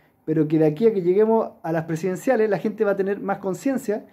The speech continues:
de lo, lo que pasó con Tere Marinovich y los constituyentes, ¿ya? Que por criticar a alguien que dice ser de ascendencia indígena, o sea, esa persona no se puede criticar, ¿ya? Debieran censurar a Marinovich por hacer esa crítica,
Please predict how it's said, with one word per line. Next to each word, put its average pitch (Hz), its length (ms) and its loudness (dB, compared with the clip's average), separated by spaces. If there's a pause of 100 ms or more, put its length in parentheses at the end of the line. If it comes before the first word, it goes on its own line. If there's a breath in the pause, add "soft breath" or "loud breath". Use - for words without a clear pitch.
(320 soft breath)
de 156 180 0
lo, 185 380 2
lo 160 140 -2
que 165 100 -2
pasó 170 220 0
con 220 100 -2
Tere 220 140 2
Marinovich 226 420 0
y 226 40 -2
los 220 100 0
constituyentes, 233 580 0 (240)
¿ya? 185 300 -2 (260 loud breath)
Que 175 140 -2
por 180 200 0
criticar 180 400 2
a 240 60 6
alguien 240 460 -2
que 190 100 -4
dice 214 240 -6
ser 220 140 2
de 220 60 2
ascendencia 220 380 -4
indígena, 262 460 -2 (320 loud breath)
o 160 60 -12
sea, 214 100 -2
esa 202 140 0
persona 196 240 -2
no 190 60 -4
se 185 120 -4
puede 196 160 4
criticar, 160 640 0
¿ya? 160 240 0
Debieran 175 240 0
censurar 160 480 -2
a 196 80 0
Marinovich 190 380 -2
por 170 180 -6
hacer 180 200 -4
esa 175 140 -6
crítica, 147 420 -4